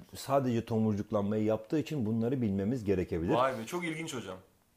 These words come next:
Speaker 1: Aynen, bu birazcık daha ilginç. Yani şu anda bizim bildiğimiz hep nedir? Erkek ve dişi. Ha-, hayda,
Speaker 2: Sperm
Speaker 1: değil
Speaker 2: ve
Speaker 1: mi?
Speaker 2: yumurta.
Speaker 1: Evet, sperm. Ama bunlar artık farklı üreme çeşidi. Dünyada diğer canlılar da yaşıyor evladım. Sadece insanlar veya hayvanlar yaşamıyor.
Speaker 2: Doğru.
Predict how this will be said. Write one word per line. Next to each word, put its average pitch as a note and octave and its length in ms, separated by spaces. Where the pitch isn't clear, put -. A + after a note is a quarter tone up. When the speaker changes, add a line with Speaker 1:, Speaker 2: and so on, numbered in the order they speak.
Speaker 1:
Aynen, A#2+ 360
bu C3+ 160
birazcık C#3 420
daha C#3 180
ilginç. A#2 440
Yani B2+ 220
şu - 180
anda D3 240
bizim D3 240
bildiğimiz C#3+ 280
hep D3+ 180
nedir? B2+ 300
Erkek A2 420
ve B2 100
dişi. G2 240
Ha-, A2 340
hayda, F#2+ 480
Speaker 2:
Sperm - 160
Speaker 1:
değil E3 120
Speaker 2:
ve - 40
Speaker 1:
mi? - 60
Speaker 2:
yumurta. E3 480
Speaker 1:
Evet, G2+ 120
sperm. A#2 300
Ama C#3 240
bunlar E3 380
artık D#3 400
farklı B2+ 480
üreme G#2+ 220
çeşidi. D#2+ 440
Dünyada D#3 480
diğer C3+ 320
canlılar A#2+ 440
da D3 60
yaşıyor C3+ 280
evladım. A#2 240
Sadece A#2+ 360
insanlar G#2 560
veya F2+ 220
hayvanlar F#2 380
yaşamıyor. F2+ 340
Speaker 2:
Doğru. G#2+ 220